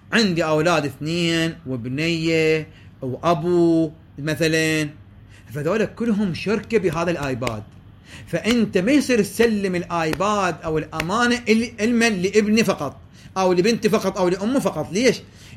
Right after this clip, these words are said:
لأن سلمت المال جزء لملكه والجزء الثاني لغير ملك، مالكه، باعتبار الأب إلى سدس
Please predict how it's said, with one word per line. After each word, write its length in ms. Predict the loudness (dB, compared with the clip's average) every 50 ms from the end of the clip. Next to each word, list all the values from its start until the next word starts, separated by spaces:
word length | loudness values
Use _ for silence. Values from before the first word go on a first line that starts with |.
| -6
لأن 220 | -2 0 0 0 -2
سلمت 920 | -2 -2 -2 -2 -2 -2 -2 0 0 0 0 -2 -2 -6 -12 -14 -4 -2
المال 1120 | -2 -2 -2 -4 -6 -6 -4 -2 0 0 0 0 0 0 0 0 2 2 4 2 2 2 -2 -8 -14 -20 -20 -20 -20 -20 -20 -18 -16 -14 -14 -10 -4
جزء 500 | 0 2 2 2 2 0 -4 -6 -4 0
لملكه 840 | 0 2 2 0 0 0 -2 0 0 0 0 0 0 2 2 4 6
والجزء 340 | 6 4 4 2 0 -4
الثاني 560 | -6 -2 0 0 0 2 2 2 2 0 0 -2 -6 -6 0
لغير 440 | 0 4 6 6 6 6 6 4 2
ملك، 260 | 0 -4 -6 -6 -6
مالكه، 960 | -4 -4 -4 -4 -6 -8 -10 -10 -10 -10 -8 -8 -8 -8 -8 -8 -10 -12 -14 -16 -20 -20 -20 _ _ -20 -20 _ -20 -20 -20 -20 -14
باعتبار 520 | -12 -12 -10 -10 -6 -2 0 2 4 4 4
الأب 460 | 2 2 2 4 4 4 4 2 0
إلى 160 | -2 0 0
سدس 480 | 0 0 -2 -2 -2 -6 -10 -14 -20